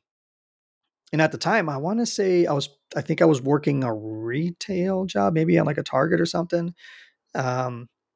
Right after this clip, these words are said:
and I was also D J ing a couple nights during the week. So I had some money,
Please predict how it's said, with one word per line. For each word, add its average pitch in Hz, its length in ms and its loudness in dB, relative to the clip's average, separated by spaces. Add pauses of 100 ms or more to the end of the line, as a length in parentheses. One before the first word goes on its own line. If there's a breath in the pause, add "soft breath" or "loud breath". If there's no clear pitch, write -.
and 131 100 0
I 123 40 2
was 120 120 0
also 131 220 2
D 127 180 -2
J 147 200 2
ing 143 180 -2 (200)
a - 40 -10 (240)
couple - 240 0
nights 135 240 0
during 139 200 2
the 131 60 -2
week. 135 340 -2 (520 soft breath)
So 127 480 2 (120)
I 139 60 2
had 208 180 6
some 135 140 2
money, 147 500 2